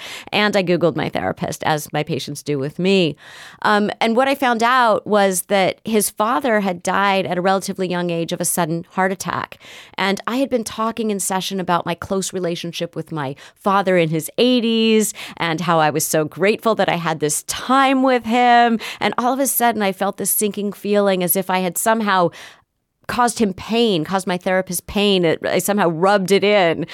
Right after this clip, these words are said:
that, you know, I was having this great experience with my father, now knowing that he didn't get to have that experience with his father. And like many of my patients, I hid the fact that I had Google stalked him, because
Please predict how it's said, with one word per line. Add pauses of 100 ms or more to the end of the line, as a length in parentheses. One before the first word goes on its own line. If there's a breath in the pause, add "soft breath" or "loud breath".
(220 loud breath)
that,
you
know,
I
was
having
this
great
experience
with
my
father, (280 loud breath)
now
knowing (160)
that
he
didn't
get
to
have
that
experience (300 soft breath)
with
his
father. (340 loud breath)
And
like
many
of
my
patients,
I
hid
the
fact
that
I
had
Google
stalked
him,
because